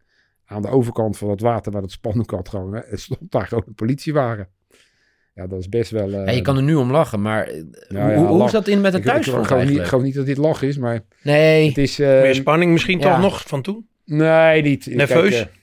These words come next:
Speaker 3: Hoe, hoe, hoe, hoe, je vrouw, jij?
Speaker 1: Nee,
Speaker 3: Sta je
Speaker 1: ik moet
Speaker 3: op?
Speaker 1: zeggen, mijn v-, mijn vrouw is daar gelukkig, eh, al, met al die dingen wel heel nuchter in geweest. Eh, de, dat, dat heeft mij wel geholpen, hè, want daardoor was ik ook daar niet zo bang. Kijk, als ze tegen mij zeggen, "Je moet wel af en toe een keer achterom kijken", dat is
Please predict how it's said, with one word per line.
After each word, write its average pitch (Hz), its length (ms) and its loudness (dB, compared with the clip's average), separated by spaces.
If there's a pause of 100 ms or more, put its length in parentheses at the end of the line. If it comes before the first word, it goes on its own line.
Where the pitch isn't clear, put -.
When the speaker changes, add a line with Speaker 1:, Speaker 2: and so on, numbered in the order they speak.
(600)
Speaker 3:
Hoe, 165 220 -2
hoe, 202 120 4
hoe, 208 160 2
hoe, - 340 -2
je 180 100 -4
vrouw, 185 320 2
jij? 180 400 -2 (200)
Speaker 1:
Nee, 123 200 0
Speaker 3:
Sta 127 160 4
je 156 60 4
Speaker 1:
ik 147 40 6
moet 175 100 4
Speaker 3:
op? 208 60 -2
Speaker 1:
zeggen, 151 240 2
mijn 135 180 2
v-, 127 100 -6
mijn 117 200 -2
vrouw 113 200 -2
is 110 100 -2
daar 117 180 -4
gelukkig, 117 440 -6
eh, 110 380 -4 (140)
al, 165 300 -4
met 117 160 -10
al 160 120 -8
die 143 100 -8
dingen 135 160 -8
wel 127 80 -2
heel 139 100 -2
nuchter 147 300 -6
in 110 100 -4
geweest. 101 460 -10 (220)
Eh, 104 100 -18 (380)
de, 110 240 -8
dat, 123 360 -2
dat 123 140 2
heeft 131 180 0
mij 123 120 -4
wel 123 100 2
geholpen, 117 360 2
hè, 117 60 -8
want 107 180 -10
daardoor 120 460 0 (500)
was 110 240 -4
ik 113 140 -8
ook 110 100 -4
daar 113 160 -2
niet 110 140 -2
zo 117 100 -8
bang. 113 300 0 (240)
Kijk, 107 220 -10
als 107 140 -10
ze - 60 -20
tegen 104 240 -4
mij 120 180 0
zeggen, 107 300 -2
"Je 107 80 -2
moet 110 180 -6
wel 120 220 0
af 120 80 0
en 107 60 -16
toe 120 180 -10
een 110 80 -12
keer 117 160 -10
achterom 131 400 -6
kijken", 110 320 -4
dat 95 80 -12
is - 220 -20